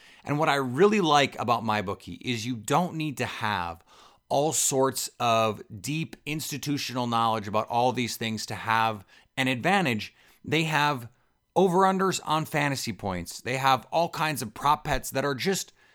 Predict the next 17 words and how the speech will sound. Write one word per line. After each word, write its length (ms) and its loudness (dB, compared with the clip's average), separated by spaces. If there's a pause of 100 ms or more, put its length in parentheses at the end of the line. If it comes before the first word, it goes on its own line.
(120)
flat 320 2
out 200 2
fun. 680 0
That's 380 2
what 320 -4
gambling 640 -2 (240)
should 400 -2
be. 240 0
So 220 -2
go 360 4
to 60 2
MyBookie. 1300 0
They've 180 -2
got 240 0
live 360 -2 (120)
in-game 580 -2
betting. 480 0